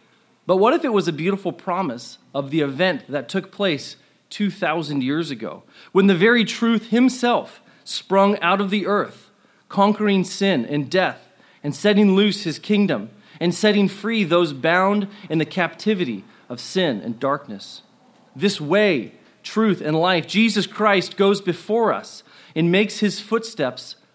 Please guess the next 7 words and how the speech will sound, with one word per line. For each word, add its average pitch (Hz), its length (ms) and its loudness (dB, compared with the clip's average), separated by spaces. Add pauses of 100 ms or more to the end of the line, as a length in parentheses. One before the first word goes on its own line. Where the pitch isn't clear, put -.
(200)
our 156 260 -2
pathway, 151 680 -10 (340)
as 117 160 -12
the 123 80 -14
psalmist 123 380 -6
tells 135 260 -8
us. - 320 -18